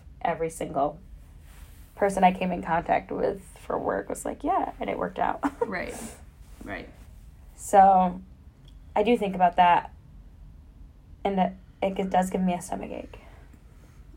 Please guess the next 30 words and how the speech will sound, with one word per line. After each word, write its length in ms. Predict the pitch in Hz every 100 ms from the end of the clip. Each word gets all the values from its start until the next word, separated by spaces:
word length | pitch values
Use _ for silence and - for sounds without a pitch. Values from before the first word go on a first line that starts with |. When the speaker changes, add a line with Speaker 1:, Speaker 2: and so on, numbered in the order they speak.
| 240
Speaker 2:
Mm-hmm. 340 | 214 196 190 226 - - - - - -
Speaker 1:
You 60 |
know? 160 | 190 196 - - - -
Speaker 2:
And 100 | 247
even 280 | 269 285 277
with 200 | 233 240
just, 180 | 233 226
like, 100 | 214
applying, 460 | 196 190 196 180
too, 140 | 175 190
it's 160 | 165 170
like, 180 | 165 - - - - - - -
if 140 | 190 202
you 80 |
were 60 | 202
rejected, 440 | 202 202 196 180
there 80 | 180
was 120 | 175
probably 340 | - 175 185 185
a 120 | 180 -
reason, 520 | 175 165 160 - 85 85 - -
and 60 |
it 80 | 190
probably 260 | 180 175 170
wasn't 300 | 170 170 165
the 80 |
fit 300 | 175 175 170
anyway, 500 | 160 160 156 151 165 165
like, 320 | 156 - - - - - - - - - - - - - -
Speaker 1:
Right. 400 | 403 370 196 -